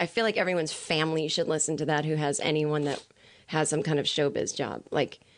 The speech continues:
he just explains it. It's not a bad thing. It's not a good thing. It's just like,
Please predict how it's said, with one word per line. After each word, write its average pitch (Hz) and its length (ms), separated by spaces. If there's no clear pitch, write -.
he 202 160
just 202 220
explains 170 500
it. 165 60
It's 156 140
not 185 100
a 202 60
bad 170 360
thing. 180 160
It's 170 120
not 175 100
a 170 40
good 160 280
thing. 143 240
It's - 160
just 165 240
like, 156 320